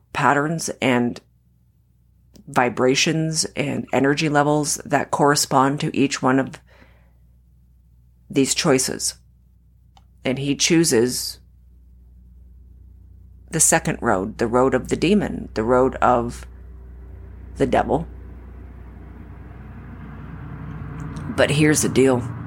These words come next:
You can always choose differently. Like I said, the choice is yours.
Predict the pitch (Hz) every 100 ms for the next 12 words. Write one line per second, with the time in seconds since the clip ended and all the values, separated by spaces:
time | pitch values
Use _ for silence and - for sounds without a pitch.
0 | - - - - - - - - - -
1 | - - - - - - - - - -
2 | - 170 170 139 135 127 - 156 143 -
3 | 156 180 - 120 113 - - - - 120
4 | 123 127 - 143 - 120 - 127 117 110
5 | 120 139 156 123 -